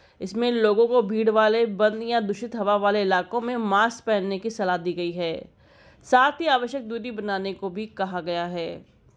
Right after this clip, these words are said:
केंद्र सरकार ने राज्यों की दी एडवाइजरी में कहा है कि सभी जिले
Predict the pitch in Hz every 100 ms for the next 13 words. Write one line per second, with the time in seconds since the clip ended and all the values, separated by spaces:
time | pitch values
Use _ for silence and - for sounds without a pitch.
0 | _ _ _ _ _ - - _ - 247
1 | 254 247 262 233 285 330 339 330 262 220
2 | 254 294 294 262 226 196 208 208 247 254
3 | 285 277 269 226 208 214 220 247 240 220
4 | 269 240 240 233